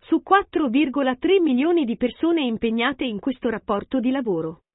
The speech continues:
i tre quarti sono donne e di queste il sessanta per cento sono part-time involontari, cioè imposti. Il tasso di occupazione femminile è venti punti sotto quello maschile.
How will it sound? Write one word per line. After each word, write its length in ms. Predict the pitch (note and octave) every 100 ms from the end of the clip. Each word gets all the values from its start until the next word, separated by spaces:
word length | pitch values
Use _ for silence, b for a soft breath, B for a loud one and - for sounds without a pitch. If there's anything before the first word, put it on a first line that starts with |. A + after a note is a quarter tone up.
| -
i 120 | C#4
tre 220 | E4 D#4+
quarti 420 | - F#4+ F#4+ C#4+ -
sono 180 | B3 A#3
donne 460 | B3 F#4 F#4 E4+
e 60 | B3+
di 100 | B3
queste 320 | D#4 D4+ -
il 160 | B3+ -
sessanta 520 | B3 - D4 C#4 A#3+
per 180 | G#3 F#3+
cento 420 | A#3 D#4+ D4 D#4+
sono 260 | - C4
part-time 600 | - B3+ - - B3+ C4+ B3+
involontari, 760 | A3+ C4 C4 - D#3+ D#3 D#3+
cioè 220 | - B3+
imposti. 720 | B3+ D4 C#4+ F3+ D#3+ _ D#3 - _ _
Il 220 | D4 D#4
tasso 360 | - G#4 - D#4
di 120 | A3+
occupazione 640 | G3+ A3+ B3 - D#4+ C4+
femminile 600 | G#3 G#3 G3 F3+ E3+ G3+ -
è 140 | C4+
venti 340 | A#3+ F4+ E4+ C#4
punti 360 | F4 F#4 F4 -
sotto 260 | F4+ -
quello 260 | - D4 D4
maschile. 600 | D4+ - G#3+ E3+ D#3+